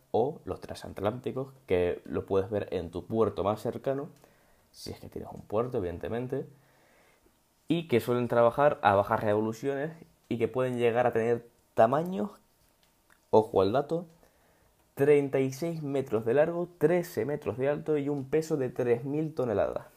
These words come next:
Poca cosa. Además tenemos el caso de los aviones ligeros, que en un tamaño más reducido sirven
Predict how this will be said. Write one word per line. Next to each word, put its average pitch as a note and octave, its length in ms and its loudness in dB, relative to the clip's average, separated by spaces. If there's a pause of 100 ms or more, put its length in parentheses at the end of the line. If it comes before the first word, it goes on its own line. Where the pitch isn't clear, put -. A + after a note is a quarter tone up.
(1160)
Poca D3 260 0
cosa. - 240 -8 (1400)
Además F2+ 320 -6
tenemos A#2 240 -4
el F#2+ 140 -2
caso A#2+ 240 0
de G#2 40 2
los G2+ 140 -2
aviones F#2+ 260 -6
ligeros, B2 440 -4
que - 160 -14 (580)
en G2 140 -4
un G2 100 -6
tamaño G2+ 480 -2
más F2+ 240 -6
reducido C3+ 540 -2 (1400)
sirven D#3 640 -2